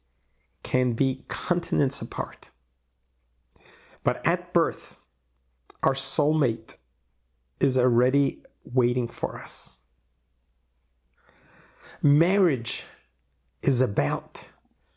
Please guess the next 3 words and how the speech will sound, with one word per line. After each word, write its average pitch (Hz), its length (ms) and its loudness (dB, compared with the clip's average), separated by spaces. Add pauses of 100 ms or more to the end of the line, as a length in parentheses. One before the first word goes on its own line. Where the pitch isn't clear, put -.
(340)
discovering 147 920 0 (1160)
and 139 200 -2
uncovering 165 840 -2